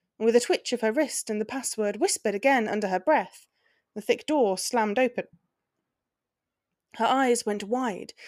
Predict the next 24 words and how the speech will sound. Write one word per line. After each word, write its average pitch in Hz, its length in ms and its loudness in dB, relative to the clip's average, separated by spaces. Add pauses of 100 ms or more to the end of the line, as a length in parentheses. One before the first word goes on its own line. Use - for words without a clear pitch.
(180)
and 185 200 -6
wild 196 500 4
when 185 160 -6
she 185 140 -4
absorbed 196 440 2
the 180 80 -10
scene. 196 440 -4 (1160)
Snape. - 640 -4 (880)
Here. - 540 2 (1000)
In 233 140 8
Hogwarts. 240 880 0 (960)
She - 160 0
didn't 311 240 4
even 190 240 0
notice 233 400 2
Malfoy. 220 540 -4 (1500)
Three 330 240 2
heads 294 340 4
whipped - 240 -2
around 254 340 2
to 269 60 -4
look 285 160 -2
at - 80 -10
her, 185 180 -14